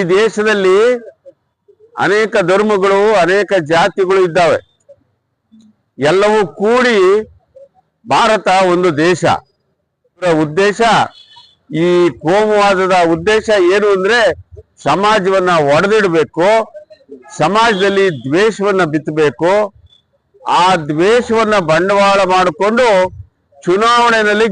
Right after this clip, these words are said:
ಗೆಲ್ಲಬೇಕು ಅನ್ನೋದೇ ಇವ್ರ ಉದ್ದೇಶ. ಆದ್ರಿಂದ ಈಶ್ವರಪ್ಪನವರ ಈ ಹೇಳಿಕೆಯನ್ನ ನಾವು ಖಂಡಿಸ್ತೇವೆ. ಮತ್ತು ಈಗಾಗಲೇ ಅವರ ವಿರುದ್ಧ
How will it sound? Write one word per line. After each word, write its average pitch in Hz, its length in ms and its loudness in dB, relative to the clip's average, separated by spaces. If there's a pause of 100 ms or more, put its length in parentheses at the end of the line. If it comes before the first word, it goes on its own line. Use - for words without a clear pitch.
ಗೆಲ್ಲಬೇಕು 202 540 -2
ಅನ್ನೋದೇ 190 340 0
ಇವ್ರ 208 220 0
ಉದ್ದೇಶ. 208 280 -2 (640)
ಆದ್ರಿಂದ 185 380 0 (880)
ಈಶ್ವರಪ್ಪನವರ 202 720 0 (180)
ಈ - 20 -2 (160)
ಹೇಳಿಕೆಯನ್ನ 185 560 0 (120)
ನಾವು 170 140 0 (120)
ಖಂಡಿಸ್ತೇವೆ. 143 520 -2 (680)
ಮತ್ತು 165 340 -2 (600)
ಈಗಾಗಲೇ 214 440 2 (140)
ಅವರ 185 140 2 (140)
ವಿರುದ್ಧ 196 300 0